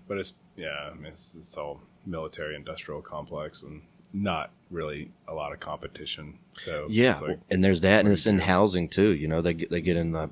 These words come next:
Speaker 2: housing and urban development, and they figure out how to fund, how to channel themselves, like, you know, a couple million dollars a year, year for a quote, you know,
Speaker 1: Yeah.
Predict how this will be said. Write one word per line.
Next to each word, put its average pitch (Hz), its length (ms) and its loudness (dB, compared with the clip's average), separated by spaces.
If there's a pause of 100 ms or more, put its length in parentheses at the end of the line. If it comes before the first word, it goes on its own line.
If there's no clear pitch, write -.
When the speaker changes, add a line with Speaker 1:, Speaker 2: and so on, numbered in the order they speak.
Speaker 2:
housing 87 420 4
and 87 80 4
urban 87 240 4
development, 80 520 2
and 80 80 -2
they - 40 -8
figure 82 240 -2
out 80 120 2
how 80 140 4
to 76 80 0
fund, 82 380 0
how 80 120 -4
to 78 120 -4 (240)
channel 82 380 0
themselves, 78 540 0
like, 80 140 -2 (120)
you 82 100 -4
know, 71 100 -2
a 71 40 -4
couple - 240 0
million 80 240 -4
dollars 76 300 0
a 78 40 -4
year, 76 380 0
year 80 320 0
for 73 160 -6
a 69 40 -6
quote, 78 440 2
you 76 80 -4
know, 67 160 -4
Speaker 1:
Yeah. 87 260 -8